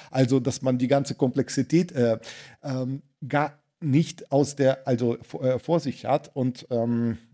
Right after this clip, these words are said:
ja, das sind, äh, Herausforderungen, ich, äh, die damit zusammenhängen. Und, äh, schließlich auch, äh,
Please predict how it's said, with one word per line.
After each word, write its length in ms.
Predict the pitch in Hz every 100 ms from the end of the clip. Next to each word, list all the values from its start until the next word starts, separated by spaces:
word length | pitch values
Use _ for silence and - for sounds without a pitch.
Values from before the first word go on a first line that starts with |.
| _
ja, 360 | - 117 104 87 _ _
das 300 | 113 147 160
sind, 580 | - 156 110 147 156 -
äh, 140 | 123 123
Herausforderungen, 720 | 101 113 160 165 - 120 127
ich, 160 | 123 - _
äh, 60 | 143 139 135 117 117 113 117 117 113 110 110 110 139 143 117
die 120 | 120
damit 360 | 135 170 170
zusammenhängen. 840 | - 110 92 90 87 87 110 147 190 - - - - - _
Und, 340 | - 151 165 -
äh, 120 | 120
schließlich 760 | - 143 160 - 151 156 -
auch, 760 | 127 139 147 - 127 123 120
äh, 40 | 110